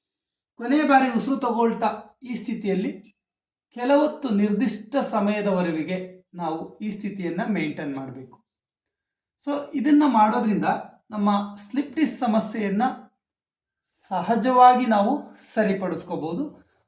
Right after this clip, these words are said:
ಮತ್ತು ಆ ಸಮಸ್ಯೆಯ ತೀವ್ರತೆಯನ್ನ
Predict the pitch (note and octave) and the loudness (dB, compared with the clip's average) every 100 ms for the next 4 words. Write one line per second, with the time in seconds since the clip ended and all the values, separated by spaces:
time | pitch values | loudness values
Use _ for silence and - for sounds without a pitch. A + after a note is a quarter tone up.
0 | - D#4+ E4 E4+ F4 - _ _ A3+ A#3+ | -6 -4 0 0 -2 -10 _ _ 2 2
1 | - G3+ C4+ C#4 D#4+ D#4+ D#4 - - - | 6 6 6 2 0 2 2 2 -6 -2
2 | B3+ D4+ E4+ F4+ F4 E4+ D#4+ D#4 | 4 6 6 2 4 4 6 6